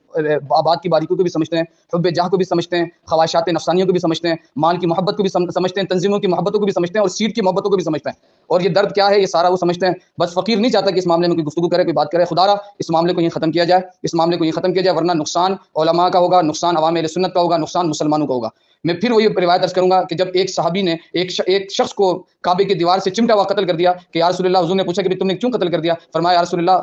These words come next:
अगरचे वो कलमा पढ़ा था, लेकिन मैंने सोचा कि कलमा ये इसलिए पढ़ा ताकि मेरे तलवार से बच सके।" तो हुजूर ने फरमाया कि "तुमने इसका दिल निकाल के देखा?" मुझे आप एक भी रिवायत ऐसी बता दें कि उलमा ने शख्सी कुफर पे इतनी जल्दी की हो। तो शख्सी कुफर तो हज़रत वाला दूर की बात,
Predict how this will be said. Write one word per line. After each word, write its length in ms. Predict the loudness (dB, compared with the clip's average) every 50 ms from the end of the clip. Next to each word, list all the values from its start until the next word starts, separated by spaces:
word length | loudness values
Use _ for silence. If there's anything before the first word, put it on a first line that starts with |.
| 0 _
अगरचे 220 | 0 0 2 2 2
वो 60 | 0
कलमा 220 | 2 0 0 0
पढ़ा 180 | 0 0 0 2
था, 120 | 2 0
लेकिन 180 | 0 0 0 -2
मैंने 140 | -2 -2 -2
सोचा 220 | -2 -2 -2 -2
कि 60 | -2
कलमा 220 | 0 -2 0 0 0
ये 80 | 0
इसलिए 200 | 0 2 0 2
पढ़ा 200 | 2 2 2 0 0 -4 -6 -18 _ _ _
ताकि 500 | 0 0 2 2 2 2 2 2 2 0
मेरे 200 | 0 0 0 0
तलवार 240 | 0 2 2 2 2
से 80 | 2
बच 120 | 0 0 0
सके।" 240 | -2 0 0 0
तो 100 | 0 0
हुजूर 140 | 0 0 0
ने 80 | 0 0
फरमाया 200 | 0 0 -2 0
कि 80 | -2
"तुमने 200 | -2 -2 0 -2
इसका 160 | -2 -2 -2 -4 -2
दिल 200 | 0 -2 -2 -2 -4 _ _ _ -10 -8
निकाल 220 | -2 0 0 0
के 60 | 2
देखा?" 220 | 0 2 0 0 -2 -2 _ _ _ _
मुझे 140 | -2 0 2
आप 180 | 2 2 4 4
एक 180 | 2 2 2
भी 80 | 2 2
रिवायत 240 | 2 2 2 2 0
ऐसी 140 | 0 0 0
बता 180 | 0 0 0
दें 140 | 0 0 -2
कि 80 | -2 2
उलमा 320 | 2 2 2 4 2 2
ने 80 | 2 0
शख्सी 280 | 0 0 -2 -2 0 -2
कुफर 200 | 0 0 2 0
पे 60 | 2
इतनी 120 | 0 0
जल्दी 180 | 0 0 0 0
की 100 | -2 -4
हो। 100 | -6 -8 _ _ _ _ _ _ _ _ _ _ _ _ _ _ -10
तो 60 | -4
शख्सी 280 | -4 -4 -2 0 0
कुफर 180 | 0 2 0 2
तो 100 | 2 2
हज़रत 180 | 0 2 2 2
वाला 180 | 2 2 2
दूर 160 | 2 2 2
की 80 | 2 2
बात, 260 | 2 2 0 0 -4